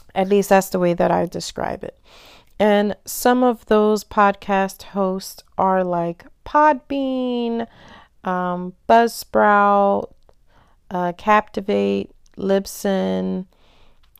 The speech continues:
Libsyn is probably one of the oldest and most well-known podcast hosting sites, which is what I decided to go with.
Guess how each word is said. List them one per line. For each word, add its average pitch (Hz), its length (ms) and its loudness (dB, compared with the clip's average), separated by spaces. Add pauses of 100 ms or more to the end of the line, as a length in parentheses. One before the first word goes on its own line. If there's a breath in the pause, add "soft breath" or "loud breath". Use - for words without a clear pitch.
(120)
Libsyn 196 640 -2
is 185 220 -6
probably 185 540 -4
one 180 300 -8
of 175 240 -10 (220)
the 175 440 -8 (500)
oldest 196 800 -4 (120)
and 175 320 -8
most 180 480 -8
well-known 180 1120 -6 (180)
podcast 196 640 -8
hosting 190 680 -10 (340 loud breath)
sites, 196 460 -6
which 170 300 -12
is 180 300 -10 (120)
what - 280 -8
I 170 240 -10
decided 180 680 -12
to 175 320 -12
go 170 260 -8
with. 330 540 -8